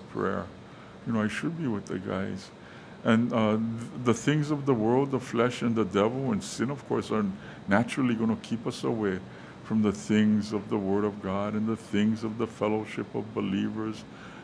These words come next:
the things of, uh, uh, receiving communion, the things of receiving prayer and, uh, praying for others. And, uh, again, uh, uh, we have a great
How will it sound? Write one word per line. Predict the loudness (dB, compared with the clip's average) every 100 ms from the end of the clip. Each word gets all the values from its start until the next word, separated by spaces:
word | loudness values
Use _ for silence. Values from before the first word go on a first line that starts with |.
| 0
the | 0
things | 2 6 8 8 4 2
of, | -2 -2 -2
uh, | -4 -4 -12 -16 -12 -2
uh, | 0 2
receiving | 2 2 2 2 2 0
communion, | 0 0 2 4 2 2 0
the | -2
things | -4 2 2 2 -2 -4
of | -2
receiving | 0 -2 -2 -2 -2 -4 -6
prayer | -4 0 0 0 -2
and, | -2 -4 -10 -16 -16 -16 -4
uh, | 2 2
praying | 2 4 4 4
for | 0 -2 0
others. | 0 -2 -2 -2
And, | -2 -2
uh, | -4 -6 -6
again, | -6 -4 -2 -2 -2
uh, | -4 -6 -10 -16 -8 0
uh, | 6
we | 6
have | 6 4
a | 2
great | 2 4 4